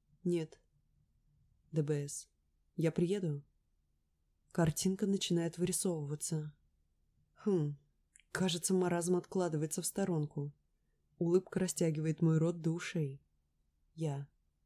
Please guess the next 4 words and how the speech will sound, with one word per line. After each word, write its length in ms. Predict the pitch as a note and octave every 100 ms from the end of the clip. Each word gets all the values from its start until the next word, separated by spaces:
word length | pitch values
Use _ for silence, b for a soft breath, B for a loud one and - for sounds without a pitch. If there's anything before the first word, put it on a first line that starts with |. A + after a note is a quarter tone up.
| _ _ _ _
Приезжай. 640 | - E3 G3+ G3+ D3+ C#3+ C#3+ _ _ _ _ _ _ _ _ _ _ _ -
Д 140 | D#3+ D#3+
Б 280 | D#3+ C#3+
С. 220 | C#3+ -